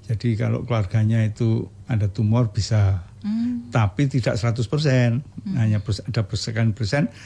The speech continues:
Speaker 1: jadi artinya ada yang tidak kena
Speaker 2: Hmm.
Speaker 1: gitu. Kemudian lagi paparan-paparan, misalnya, eh, yang dicurigai ya kandung, kandung kencing itu ya rokok,
Speaker 2: Hmm.
Speaker 1: kemudian ngecat,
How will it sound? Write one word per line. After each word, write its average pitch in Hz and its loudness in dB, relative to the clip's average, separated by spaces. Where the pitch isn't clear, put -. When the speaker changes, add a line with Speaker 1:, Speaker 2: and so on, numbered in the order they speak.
Speaker 1:
jadi 131 0
artinya 127 0
ada - -2
yang 117 2
tidak 107 0
kena 104 0
Speaker 2:
Hmm. - -6
Speaker 1:
gitu. 104 0
Kemudian 135 2
lagi 175 2
paparan-paparan, 123 0
misalnya, 117 -2
eh, 113 0
yang 120 4
dicurigai 123 0
ya 127 2
kandung, 113 0
kandung 113 0
kencing 113 2
itu 123 0
ya 110 0
rokok, 107 2
Speaker 2:
Hmm. 190 -2
Speaker 1:
kemudian 113 2
ngecat, 117 2